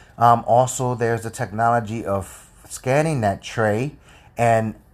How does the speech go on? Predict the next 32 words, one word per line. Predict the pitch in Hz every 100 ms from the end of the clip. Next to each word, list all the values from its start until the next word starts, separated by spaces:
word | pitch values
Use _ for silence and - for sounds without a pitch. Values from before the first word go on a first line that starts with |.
| -
popping | - 127 131 123
up | 120
the | 101 -
I | 107 110
F | 131 123
Us | 104 139 160
with | 123 101 101 -
step-by-step | - 123 120 - 120 - 117 110
instructions | 92 - 117 131 - 151 147
on | 98
how | 92
to | 87
process | - - 147 151 147 -
that | 151 147
tray, | - 156 151 147 - - - - -
um, | 107 101 98 87
with | 95 -
diagrams | 107 107 107 113 113 101
and | 95 82
videos | 73 123 127 131 131 127 -
of | - 90
how | - 104 98
to | 101 - 101 -
assemble | - - 117 120 120 120 -
or | - 82
disassemble | 101 95 107 - 113 110 107 101
any | - 104 104 -
items | 101 104 113 98
that | 98 76
need | 95 135
to | - 147
be | 160 175